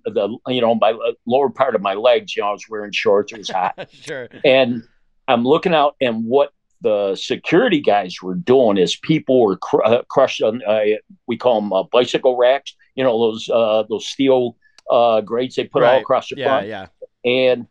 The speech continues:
Speaker 1: yeah, so what they would do, they would physically lift people right over the gate, especially the, the women, and they lift them and they point left to right, go.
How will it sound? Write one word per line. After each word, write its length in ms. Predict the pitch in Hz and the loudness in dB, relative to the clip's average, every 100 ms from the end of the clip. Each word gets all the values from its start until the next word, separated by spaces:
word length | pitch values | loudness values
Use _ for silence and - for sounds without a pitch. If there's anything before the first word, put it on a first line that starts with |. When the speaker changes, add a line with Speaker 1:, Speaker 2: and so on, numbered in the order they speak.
| _ | _
Speaker 1:
yeah, 240 | 165 151 101 | 0 2 0
so 220 | - 127 | -2 -4
what 320 | 123 156 180 | 0 0 2
they 100 | - | 0
would 240 | 180 123 | 2 -4
do, 280 | - 254 226 | -4 -4 -4
they 100 | 127 | -4
would 200 | 120 101 - _ | -4 -6 -8 _
physically 720 | 240 277 240 - 143 123 110 | 0 0 -4 0 0 0 -4
lift 380 | 104 123 180 - _ | -4 0 -2 -2 _
people 460 | 131 113 104 101 _ _ - | -4 -2 0 -2 _ _ -2
right 280 | 113 165 214 | 2 2 2
over 280 | 196 147 | 0 0
the 140 | 139 120 | -4 -4
gate, 380 | 98 131 123 110 | 0 0 0 -4
especially 680 | 110 - - 143 - 156 143 | -8 -6 0 0 0 -2 -2
the, 220 | 117 107 - | 0 -2 0
the 120 | 107 | 0
women, 580 | 95 107 147 127 92 95 _ - - | 2 2 2 0 -4 -8 _ -12 -2
and 160 | 123 | 2
they 140 | 127 101 | 2 2
lift 400 | 101 131 170 - | -2 -2 0 0
them 260 | 190 202 - _ - | -2 -4 -8 _ -4
and 160 | 127 | 0
they 140 | 123 104 | 0 -2
point 420 | - - 147 123 | -2 0 2 0
left 440 | 120 123 131 - - | 0 0 0 -4 -6
to 60 | |
right, 360 | 123 120 110 - 113 98 | -2 0 0 -2 -14 -2
go. 340 | 120 110 78 | 2 2 0